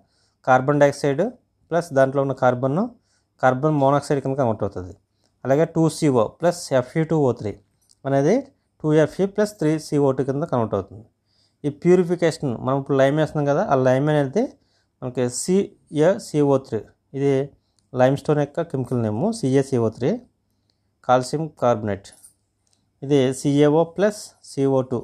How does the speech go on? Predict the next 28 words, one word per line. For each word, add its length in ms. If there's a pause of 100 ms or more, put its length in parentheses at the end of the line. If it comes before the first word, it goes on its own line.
(580)
కింద 120
కన్వర్ట్ 320
అయ్యి, 220
మళ్ళీ 340
సిఏఓ 540
ప్లస్ 320
ఎస్ఐఓ 400
టూ, 140
సిలికాన్ 340
ఆక్సైడ్ 320
కింద 180 (540)
ప్లస్ 200
అల్యూమినియం 440
ఆక్సైడ్, 280
ఇవన్నీ, 440 (560)
మ్, 200
స్లాగ్ 300
కింద 220
ఫామ్ 260
అయ్యి 220
మనకి 460 (800)
రిమూవ్ 340
చేస్తారన్నమాట 440
దాన్ని. 220 (560)
తర్వాత 200 (560)
స్లాగ్ 320
హోల్ 200
ద్వారా 200